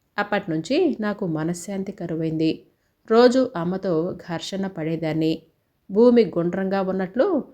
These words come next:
నా పెళ్లి దగ్గరికి వచ్చి సంభాషణ ఆగిపోయేది. కోపం వచ్చి అన్నం కూడా మానేసేదాన్ని.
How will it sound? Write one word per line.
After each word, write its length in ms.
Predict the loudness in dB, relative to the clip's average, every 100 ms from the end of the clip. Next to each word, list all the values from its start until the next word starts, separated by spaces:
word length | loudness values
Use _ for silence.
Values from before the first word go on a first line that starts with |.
| _ _
నా 140 | 4 4
పెళ్లి 380 | 4 -2 0 2
దగ్గరికి 400 | 0 -2 -4 -4
వచ్చి 540 | -6 -4 0 0 0
సంభాషణ 720 | -4 -4 -4 -4 -6 -4 -6
ఆగిపోయేది. 920 | -4 -4 -6 -4 -2 0 0 -2 -4 _ _ _ _ 6
కోపం 360 | 6 6 4
వచ్చి 540 | 2 0 0 2 0 -4
అన్నం 300 | -6 -4 -6
కూడా 280 | -6 -4 -4
మానేసేదాన్ని. 920 | -2 -2 -4 -4 -6 -2 0 -2 -4